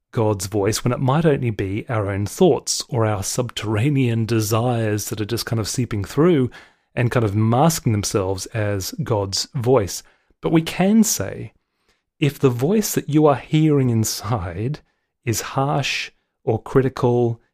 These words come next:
if it's compulsive, if it's full of angst, then think twice about its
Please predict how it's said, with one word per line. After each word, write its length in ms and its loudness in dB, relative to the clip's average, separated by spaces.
if 120 -2
it's 180 -2
compulsive, 1080 0
if 180 -2
it's 180 -4
full 300 4
of 240 0
angst, 640 -2
then 180 2
think 400 0
twice 460 2
about 340 -2
its 220 -6